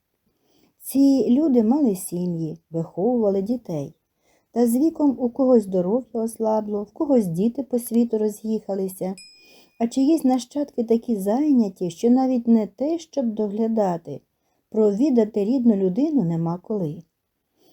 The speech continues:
Але навіть потрапляючи до цього сиротинця для дорослих, вони виправдовують своїх дітей, люблять їх та постійно чекають. Так і героїня нашої розповіді,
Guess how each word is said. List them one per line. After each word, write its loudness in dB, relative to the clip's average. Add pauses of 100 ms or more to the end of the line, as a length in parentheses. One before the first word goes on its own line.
(200)
Але 0
навіть 2
потрапляючи -2
до -2
цього 0
сиротинця -2
для 0
дорослих, -2 (500)
вони 2
виправдовують 0
своїх -4
дітей, -4 (180)
люблять 0
їх -4 (120)
та -6
постійно -4
чекають. -8 (560)
Так 0 (120)
і 2
героїня 2
нашої -4
розповіді, -4